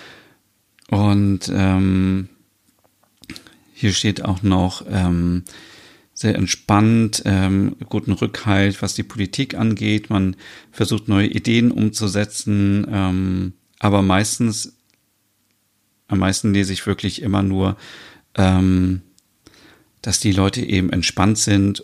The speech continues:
und ja, das stimmt ja auch. Ähm, ja,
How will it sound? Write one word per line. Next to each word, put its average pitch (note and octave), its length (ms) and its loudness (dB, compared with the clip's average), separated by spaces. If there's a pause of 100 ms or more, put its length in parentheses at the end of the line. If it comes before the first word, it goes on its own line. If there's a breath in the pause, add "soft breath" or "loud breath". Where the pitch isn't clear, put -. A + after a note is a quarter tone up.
und F#2+ 480 -2 (680 soft breath)
ja, E2 200 -4 (180)
das G#2+ 140 -4
stimmt F#2 280 0
ja F#2 160 -2
auch. F2+ 400 -6
Ähm, F2 580 -2 (3000 soft breath)
ja, F2+ 240 -4